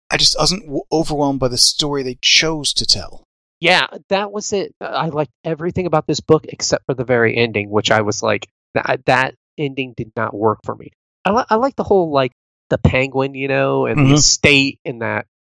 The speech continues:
Speaker 2: robot that we get. I can't remember his name for the life
Speaker 1: Well,
Speaker 2: of me.
Speaker 1: the executor, all of that was in the backup story.
Speaker 2: <gasps> That, that was awesome in the backup. I loved all that.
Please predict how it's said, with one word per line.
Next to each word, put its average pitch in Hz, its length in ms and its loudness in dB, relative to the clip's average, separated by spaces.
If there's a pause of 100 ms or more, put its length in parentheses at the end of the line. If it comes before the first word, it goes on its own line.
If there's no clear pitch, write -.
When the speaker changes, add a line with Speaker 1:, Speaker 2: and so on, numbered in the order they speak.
Speaker 2:
robot 131 720 0
that 131 120 -6
we 131 140 -4
get. 135 360 2 (420)
I 98 60 -4
can't 143 220 -2
remember 120 340 0
his - 160 -6
name 131 220 -2
for 135 120 0
the - 100 -6
life 113 240 4
Speaker 1:
Well, 139 40 0
Speaker 2:
of 123 60 -2
me. 127 180 2
Speaker 1:
the 165 180 0
executor, 160 600 0
all 214 220 2
of 170 100 -4
that 196 240 2
was 151 120 0
in 123 100 0
the 110 80 -6
backup - 520 -2
story. - 500 0
Speaker 2:
<gasps> 196 60 -4 (200)
That, - 260 4
that 254 200 0
was 247 140 2
awesome 220 300 2
in 165 80 -2
the 160 80 0
backup. 185 400 2
I 131 60 0
loved 147 420 -6
all 180 120 0
that. 165 320 -2